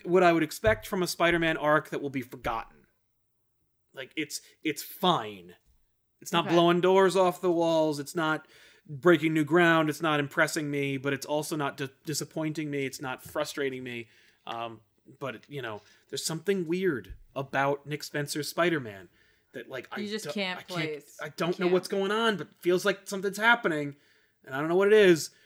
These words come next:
Speaker 1: Also, Centipede Man shows up in it a little bit, but, like, whatever.
Speaker 2: Oh, that's right. That whole ongoing thing that's still ongoing, right?
Speaker 1: Mm-hmm.
Speaker 2: They've not done anything with it.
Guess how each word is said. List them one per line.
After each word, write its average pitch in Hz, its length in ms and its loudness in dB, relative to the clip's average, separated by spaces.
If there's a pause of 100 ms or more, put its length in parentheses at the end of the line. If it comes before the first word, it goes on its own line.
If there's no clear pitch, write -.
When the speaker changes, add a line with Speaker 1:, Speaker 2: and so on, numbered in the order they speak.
(160)
Speaker 1:
Also, 160 240 2
Centipede 160 420 2
Man 139 200 0
shows 123 280 -4
up 113 140 -8
in 117 100 -10
it 113 60 -10
a 113 40 -8
little 110 200 -6
bit, 104 240 -12
but, - 120 -18
like, - 160 -20
whatever. 302 240 0
Speaker 2:
Oh, 359 40 0
that's 381 200 0
right. 349 380 2
That 311 240 2
whole 320 260 -2
ongoing 294 480 2
thing 349 160 -4
that's 202 200 -4
still 285 260 -6
ongoing, 254 520 0
right? 180 180 2
Speaker 1:
Mm-hmm. 233 80 -4
Speaker 2:
They've 226 180 2
not 240 340 2
done 220 220 -2
anything 175 380 -8
with 170 160 -12
it. 143 180 -14